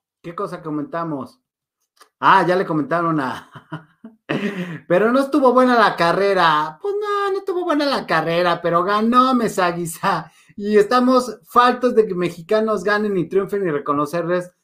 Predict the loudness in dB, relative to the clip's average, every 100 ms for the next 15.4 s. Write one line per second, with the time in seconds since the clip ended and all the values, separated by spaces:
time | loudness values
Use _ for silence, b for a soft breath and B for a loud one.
0 | _ -6 -4 -2 -2 -2 -2 0 0 0
1 | -2 -2 -4 -8 -6 -4 -4 -4 -6 -8
2 | -14 -12 -12 -14 -20 -20 _ -4 -4 -4
3 | -10 -12 -16 -18 -12 -12 -14 _ _ _
4 | _ _ _ _ 2 4 4 2 2 4
5 | 4 4 2 2 2 2 0 2 0 2
6 | -2 2 4 6 6 4 2 -4 -4 -6
7 | -4 -6 -8 -4 -4 -4 -10 -8 -6 -6
8 | -6 -6 -4 -4 -4 -6 -6 -4 -6 -8
9 | -6 -6 -2 -2 -4 -6 -8 -8 -10 -8
10 | -8 -6 -8 -8 _ _ _ -8 -2 0
11 | 0 0 0 -2 -4 -8 -10 -4 -2 -2
12 | -4 -6 -12 -14 -6 -6 -4 -4 -4 -4
13 | -4 -4 -6 -8 -12 -10 -8 -8 -8 -10
14 | -10 -12 -10 -10 -8 -10 -14 -16 -14 -10
15 | -10 -12 -16 -16